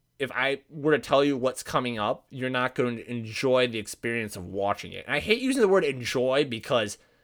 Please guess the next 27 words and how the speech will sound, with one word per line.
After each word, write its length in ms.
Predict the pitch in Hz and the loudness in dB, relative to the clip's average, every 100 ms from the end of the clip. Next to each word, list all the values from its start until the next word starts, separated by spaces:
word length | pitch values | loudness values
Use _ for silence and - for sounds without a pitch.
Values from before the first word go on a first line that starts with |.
| _ _ _ _ _ | _ _ _ _ _
Manti 440 | - 131 151 170 147 | -4 0 2 4 2
Te'o's, 800 | - 143 147 147 139 127 - - - | 4 6 8 8 6 2 -4 -12 -8
uh, 240 | 98 90 - | -6 -6 -8
life 460 | 127 113 117 147 - | -6 -4 0 0 0
got 220 | 107 98 _ | -2 -2 _
altered 420 | 123 123 - 123 | 2 2 2 -2
drastically 760 | 95 110 104 120 - 170 175 180 | -2 -4 -2 -2 -4 -4 0 0
from 180 | 165 165 | 0 0
this 140 | 170 | 0
situation. 680 | - 170 185 190 185 226 240 - _ _ _ | 0 0 2 2 2 0 -2 -6 _ _ _
So 160 | - 151 | 0 2
it's 320 | 139 151 147 | 4 2 0
not 160 | 202 233 | 2 4
a 40 | |
great 380 | 160 170 196 165 | 4 4 4 2
word 360 | 143 165 180 170 | 0 2 2 0
to 120 | 147 | -4
use. 640 | 127 123 185 156 110 104 | -4 0 4 6 4 -2
I'm 160 | - 147 | -2 -2
just 180 | 156 - | -2 -4
looking 300 | 143 - 139 | -4 0 2
at 120 | 131 | 2
it 80 | 127 | 4
as 180 | 120 110 | 2 2
the, 180 | 110 107 _ _ | -4 -8 _ _
the, 160 | 131 127 | 0 0
the 420 | 135 127 131 123 | -6 -4 0 0